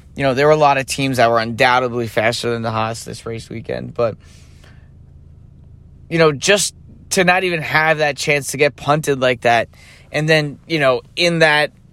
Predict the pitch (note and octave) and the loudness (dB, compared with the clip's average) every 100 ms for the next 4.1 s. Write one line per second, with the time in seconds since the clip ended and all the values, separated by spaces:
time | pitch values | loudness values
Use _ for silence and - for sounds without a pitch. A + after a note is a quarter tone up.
0 | - - - F#3 F#3 G3+ B3 A3+ G#3 G3+ | -20 -8 -2 0 2 2 2 2 2 0
1 | F#3 E3+ F3+ F3+ F3 F#3 F3+ D3+ C#3+ C#3+ | -2 -2 0 2 2 0 0 -2 -2 -6
2 | B2+ - D3+ D3 C3+ B2+ B2 F3+ F3 - | -4 2 2 2 -2 -2 2 2 2 -4
3 | E3 D3+ - C3 A#2 A2+ A#2 D#3 D#3+ D3+ | -8 -6 -4 -4 -4 -8 -4 2 2 2
4 | D3 | -6